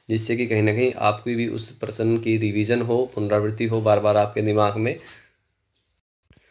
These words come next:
तो कति वृत्तियः भवन्ति, यहाँ पर हमारा कौन सा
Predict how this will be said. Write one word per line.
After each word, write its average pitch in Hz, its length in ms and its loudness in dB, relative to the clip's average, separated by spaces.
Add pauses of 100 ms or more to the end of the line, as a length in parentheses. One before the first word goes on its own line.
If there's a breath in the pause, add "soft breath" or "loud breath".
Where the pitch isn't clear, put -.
(220 soft breath)
तो 113 60 -12
कति 117 320 -2
वृत्तियः 139 420 0
भवन्ति, 123 420 0
यहाँ 127 240 2
पर 123 180 2
हमारा 117 260 4
कौन 117 240 2
सा 123 200 4